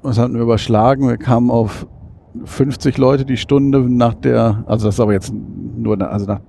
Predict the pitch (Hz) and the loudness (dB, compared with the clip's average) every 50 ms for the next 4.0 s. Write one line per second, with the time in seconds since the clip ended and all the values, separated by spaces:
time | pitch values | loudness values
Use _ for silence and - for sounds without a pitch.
0 | _ - 117 - - - 127 113 123 147 135 120 123 123 113 - - 151 151 123 | _ -14 -14 -4 0 2 2 4 4 2 2 2 2 0 0 2 2 2 2 4
1 | 151 170 165 156 151 135 - 135 120 - - - 160 160 135 127 123 120 127 131 | 2 2 2 2 0 2 0 0 0 0 -2 -2 0 0 2 2 2 2 2 2
2 | 123 123 120 107 98 95 95 98 110 - - - - - - - - - - - | 2 0 0 2 2 2 0 0 -2 -2 -6 -12 -20 -20 -20 -20 -20 -20 -20 -10
3 | - - 110 104 104 95 98 - - - - - - - - - - 117 120 113 | -4 -2 0 0 0 -2 -4 -8 -14 -20 -20 -20 -20 -18 -10 -6 -2 0 0 0